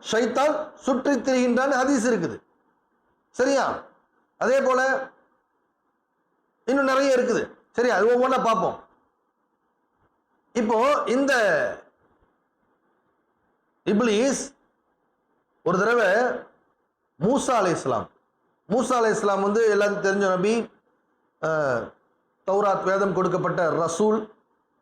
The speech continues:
அஹ், மூசா கலீமுல்லா, அல்லாஹ்விடம் அதிகமாக இந்த துனியால இருக்கும்போதே உரையாடிய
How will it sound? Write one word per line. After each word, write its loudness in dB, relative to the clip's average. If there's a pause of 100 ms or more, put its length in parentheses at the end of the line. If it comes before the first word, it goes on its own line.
(600)
அஹ், -6 (300)
மூசா 0 (220)
கலீமுல்லா, 0 (760)
அல்லாஹ்விடம் 0
அதிகமாக 0 (840)
இந்த 0
துனியால 2
இருக்கும்போதே 0
உரையாடிய 0